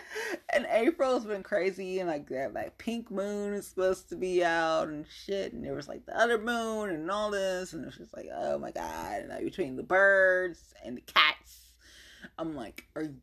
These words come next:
kidding me?" Especially when the cats look like other cats. So it was just, like, it was crazy. And then, like, I have, like, a Doctor Dolittle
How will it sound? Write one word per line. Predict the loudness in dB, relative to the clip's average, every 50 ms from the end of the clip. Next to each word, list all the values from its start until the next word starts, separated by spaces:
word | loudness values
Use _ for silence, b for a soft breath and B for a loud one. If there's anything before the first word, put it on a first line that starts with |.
| _
kidding | 0 4 6 6 6 6 6 4
me?" | 2 2 2 4 2 2 2 0 -2 -6 -10
Especially | -14 -12 -8 -6 -6 -6 -6 -8 -8
when | -8 -8 -8
the | -8
cats | -4 0 2 2 2 0 -4 -14 -14
look | -10 -4 0 0 0 0 -2
like | -2 0 0 0 -2 -2 2
other | 4 4 4 4 2 -2
cats. | -2 0 2 2 2 0 -2 -6 -6
So | -2 -2
it | -2
was | -2 -4
just, | -8 -14 -12
like, | -12 -12 -12 -14 _ _
it | -4 -2
was | -2 -4 -4 -10
crazy. | -14 -20 -16 -14 -10 -10 -8 -10 -10 -12 -14 -16 -14 -14 -14 -14 -16 -16 _ b b b b b b b b b
And | 2 4
then, | 4 4 4 2
like, | 0 0 2
I | 0
have, | 0 2 2 2
like, | 2 0 0
a | -2
Doctor | -8 -6 -2 0 2 2 2 0 -2 -2 -2 -2
Dolittle | 0 0 0 2 2 0 0 0 -2 -4